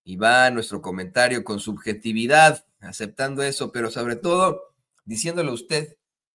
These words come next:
que, eh, mire, lo que digamos nosotros aquí en Sin Censura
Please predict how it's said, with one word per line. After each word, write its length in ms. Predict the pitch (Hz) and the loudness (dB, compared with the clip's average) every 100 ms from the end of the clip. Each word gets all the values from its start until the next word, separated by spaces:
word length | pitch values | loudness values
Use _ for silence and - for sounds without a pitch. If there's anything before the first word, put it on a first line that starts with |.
| _ | _
que, 520 | 113 110 101 98 - | -8 -6 -6 -8 -16
eh, 200 | - 90 | -16 -10
mire, 400 | 104 131 127 107 73 | -6 -4 -4 -6 -10
lo 180 | 95 | -12
que 140 | 95 101 | -10 -6
digamos 320 | 104 123 131 | -4 -4 -4
nosotros 300 | 117 117 110 | -8 -10 -14
aquí 160 | 107 117 | -12 -10
en 80 | |
Sin 120 | 123 107 | -10 -10
Censura 600 | 101 - 131 143 156 | -10 -10 -6 -4 -6